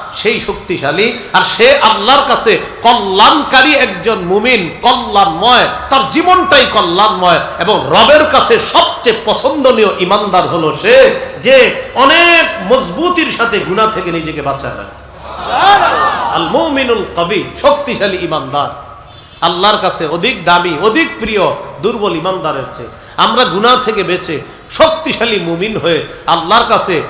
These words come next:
সবচাইতে প্রিয় আস্থাভাজন হওয়ার চেষ্টা করবো। আল্লাহ তৌফিক দান করেন। তাহলে এক নাম্বার হিম্মত করা। দুই নাম্বারটা আমার সাথে বলতে হবে। বলেন, এই নিয়ত করা। গুনাহের,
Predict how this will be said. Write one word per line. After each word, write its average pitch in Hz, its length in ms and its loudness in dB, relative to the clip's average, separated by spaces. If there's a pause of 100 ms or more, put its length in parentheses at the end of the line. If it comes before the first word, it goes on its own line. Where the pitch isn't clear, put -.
(180)
সবচাইতে 247 680 0
প্রিয় 202 260 -2
আস্থাভাজন 175 760 0
হওয়ার 151 300 -2
চেষ্টা 156 300 -6
করবো। 131 240 -6
আল্লাহ 160 280 -2
তৌফিক 139 380 -8
দান 127 260 -4
করেন। 110 160 -12 (1300)
তাহলে 170 160 0
এক 185 160 -2
নাম্বার 208 420 0 (200)
হিম্মত 185 300 -4 (100)
করা। 127 200 -6 (800)
দুই 175 120 0
নাম্বারটা 190 440 0
আমার 170 160 0
সাথে 170 240 -6
বলতে 139 300 -6
হবে। 123 140 -8
বলেন, 170 280 0 (140)
এই 226 320 -2
নিয়ত 185 320 -2 (140)
করা। 139 240 -2 (1700)
গুনাহের, 214 540 2